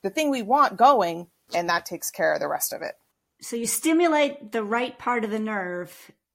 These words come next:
Speaker 2: and it'll get you out of those other two bad
Speaker 1: places. Right. And that's why then this is what we're gonna talk about for treatment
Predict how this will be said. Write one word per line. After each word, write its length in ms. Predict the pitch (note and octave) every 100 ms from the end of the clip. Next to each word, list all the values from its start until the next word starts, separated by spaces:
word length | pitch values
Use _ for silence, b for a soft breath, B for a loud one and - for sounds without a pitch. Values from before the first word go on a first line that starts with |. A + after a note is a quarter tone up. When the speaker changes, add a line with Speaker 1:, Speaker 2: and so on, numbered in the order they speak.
| _
Speaker 2:
and 160 | F#3+ G3
it'll 360 | G3 F#3+ D#3+ _
get 180 | A3 G#3
you 160 | G#3 -
out 200 | G3+ G3+
of 80 | F#3+
those 360 | F#3+ F3 - -
other 240 | G3+ G3
two 280 | G3 G#3+ G3
bad 800 | D#3+ - G#3+ F#3+ G3 F#3 F3+ E3+ - _ _ _ _ _ _
Speaker 1:
places. 640 | A#3 G#3+ D3+ - - - -
Right. 240 | G3+ - _ _ -
And 140 | G3+
that's 300 | G#3+ B3 -
why 160 | F#3+ F3+
then 180 | F#3
this 80 | F#3
is 60 | G3
what 80 | G#3
we're 140 | F#3
gonna 120 | F3+
talk 220 | - C4
about 180 | A#3+ F3+
for 100 | F#3
treatment 540 | - F4 F#4 G3+ F3